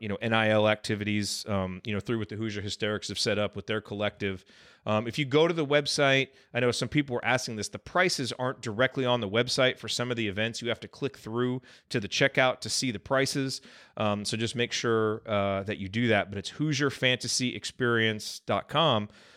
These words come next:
You know, and obviously we support, you know, anything, uh, that's gonna be a, a, you know, a good event, bringing together Hoosiers, uh, and players, uh, and supporting the players from an N I L perspective. Uh, guys, any thoughts on, uh,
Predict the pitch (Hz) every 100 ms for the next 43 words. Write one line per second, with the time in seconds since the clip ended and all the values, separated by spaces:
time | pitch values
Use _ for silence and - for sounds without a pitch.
0 | _ _ 135 117 110 117 117 - 107 117
1 | - - 120 113 - 107 104 123 - 110
2 | 101 95 - 104 98 98 - 104 95 101
3 | 95 95 101 101 95 90 117 117 117 110
4 | 104 107 104 101 113 110 107 101 - 131
5 | 117 117 110 - - - - - 104 104
6 | - 95 - 135 131 127 123 - - 107
7 | 104 104 98 - - 113 104 95 113 107
8 | 98 95 92 101 95 98 - 87 - 87
9 | - 80 - _ _ _ 101 95 107 131
10 | 139 135 147 - 131 139 - 127 123 123
11 | 123 120